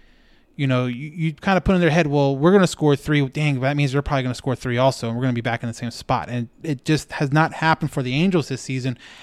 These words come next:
Every single time they get six runs in a game to start the game, the offense has really, really struggled the whole way through. But like I mentioned, after the third inning,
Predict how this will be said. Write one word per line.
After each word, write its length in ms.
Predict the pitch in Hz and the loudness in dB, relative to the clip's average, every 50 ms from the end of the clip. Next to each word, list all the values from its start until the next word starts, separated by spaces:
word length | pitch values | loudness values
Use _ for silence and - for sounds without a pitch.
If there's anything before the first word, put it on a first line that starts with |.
| - - - | -20 -8 -2
Every 220 | 160 160 165 175 | 2 4 4 4
single 260 | 165 - 180 165 160 | 4 4 4 4 4
time 260 | 151 - 160 170 170 156 | 4 2 0 -2 -2 -2
they 80 | 139 | -2
get 140 | 131 143 123 | -4 -6 -6
six 280 | - - 143 123 - - | -6 -6 -8 -8 -2 2
runs 500 | 135 165 196 202 170 151 147 - - - _ - - - - - _ _ - | 6 8 8 8 8 6 4 0 -4 -16 _ -20 -20 -20 -20 -20 _ _ -2
in 120 | 143 135 | 0 0
a 60 | 131 | 2
game 360 | 117 127 160 180 202 202 185 160 | 4 6 8 8 10 8 8 6
to 60 | 143 | 4
start 300 | - - - 156 180 - | 2 2 4 4 4 4
the 80 | 196 | 2
game, 360 | 151 139 143 139 135 135 131 - _ _ - - - - _ _ _ _ _ _ | 2 4 4 6 6 6 4 2 _ _ -20 -20 -20 -20 _ _ _ _ _ _
the 120 | - 170 147 | 2 4 6
offense 320 | 156 160 - - 180 160 | 6 6 6 6 4 2
has 220 | 165 143 131 131 135 | 2 0 -2 0 2
really, 340 | 139 156 165 165 165 165 | 6 8 8 8 8 8
really 220 | 156 156 160 156 147 | 8 8 8 6 6
struggled 540 | - - - 165 160 156 151 151 127 123 143 | 4 4 6 8 8 8 6 4 2 2 -2
the 100 | 139 123 | -2 -2
whole 480 | - - - - 160 160 156 156 147 | -4 -6 -2 2 6 6 6 6 6
way 240 | 143 147 143 139 131 | 4 4 4 4 2
through. 500 | 120 - - 151 156 185 180 147 120 110 - _ _ _ _ _ _ _ _ _ _ _ _ _ _ _ _ _ _ _ _ _ - - - | 0 -2 0 6 8 8 8 8 6 2 -4 _ _ _ _ _ _ _ _ _ _ _ _ _ _ _ _ _ _ _ _ _ -16 -4 2
But 80 | 165 147 | 4 6
like 160 | 143 135 147 | 6 6 6
I 20 | |
mentioned, 380 | 139 143 147 143 - 143 131 - - - - - - _ - | 8 8 8 8 6 4 2 2 -2 -10 -20 -20 -16 _ 0
after 260 | 151 160 147 - 156 | 2 4 4 6 4
the 80 | 151 143 | 4 4
third 340 | - - 165 156 151 147 | 6 8 8 10 10 8
inning, 360 | 160 165 165 175 180 180 180 | 8 8 8 10 10 10 8